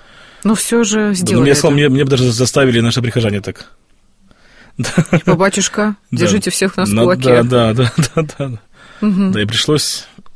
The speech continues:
Speaker 1: Делать нек-,
Speaker 2: взрослеть,
Speaker 1: некоторые
Speaker 2: я бы сказал
Speaker 1: усилия,
Speaker 2: бы.
Speaker 1: да, над собой?
Speaker 2: Пришлось взрослеть.
Speaker 1: Что вам этот опыт дал?
Speaker 2: Очень много всего, на самом деле.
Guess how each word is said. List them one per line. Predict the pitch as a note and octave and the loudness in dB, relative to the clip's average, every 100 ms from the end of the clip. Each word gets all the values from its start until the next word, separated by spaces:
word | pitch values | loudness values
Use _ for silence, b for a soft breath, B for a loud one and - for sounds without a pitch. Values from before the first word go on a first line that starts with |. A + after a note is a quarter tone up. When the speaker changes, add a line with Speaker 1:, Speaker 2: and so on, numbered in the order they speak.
| - F3 | -14 -2
Speaker 1:
Делать | G3+ F#3+ | 0 0
нек-, | G3 A#2+ | 0 2
Speaker 2:
взрослеть, | B2+ G#3 D#3 | 2 4 2
Speaker 1:
некоторые | G#2+ G2 | 2 2
Speaker 2:
я | |
бы | A#2 | 0
сказал | - D#3 | 0 0
Speaker 1:
усилия, | D3 | 0
Speaker 2:
бы. | |
Speaker 1:
да, | F3 | -2
над | G3 F#3 | -2 -4
собой? | - | -6
Speaker 2:
Пришлось | E3 C3+ | -2 0
взрослеть. | A#2 A2+ - G2 - | 0 -4 -4 -6 -8
Speaker 1:
Что | - B3 | -4 0
вам | B3 | 0
этот | A3+ A3 G#3+ | 0 -4 -6
опыт | G#3 G3 | -6 -4
дал? | F3+ D3 D3+ B B B B B B B B - - - - | -4 -4 -6 B B B B B B B B -20 -20 -18 -6
Speaker 2:
Очень | G#2+ - G2 | -4 -4 -6
много | F#2+ F#2 | -6 -8
всего, | - G2+ | -8 -8
на | F#2+ | -8
самом | - F#2+ | -8 -8
деле. | F#2+ F#2+ F#2+ | -6 -6 -8